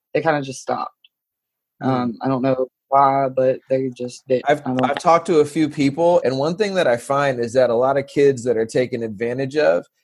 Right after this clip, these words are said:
Speaker 2: happens when they're young and somebody feels like it's kind of safe that they can get away with it.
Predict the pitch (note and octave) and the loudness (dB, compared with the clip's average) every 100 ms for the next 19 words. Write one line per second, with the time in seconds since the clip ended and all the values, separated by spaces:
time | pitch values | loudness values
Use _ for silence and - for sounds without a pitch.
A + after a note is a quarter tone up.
0 | - C3+ C3+ D3 C3 C#3 B2+ A#2+ A#2 B2 | -2 0 2 0 -4 -2 0 0 2 2
1 | C3+ B2 A2+ C3+ B2 A#2+ A#2+ - C3 B2+ | 2 -2 -6 -4 0 0 -2 -4 -2 0
2 | B2 A#2+ A#2+ G#2 - C3+ A#2+ - - B2 | 0 0 0 -4 -2 -2 -2 -4 0 0
3 | C3 C3+ A#2+ A#2+ A#2+ A#2 A#2 A2+ A2+ B2+ | 0 -2 0 -2 -4 -2 0 2 0 0
4 | C#3 D#3+ E3 | 0 2 2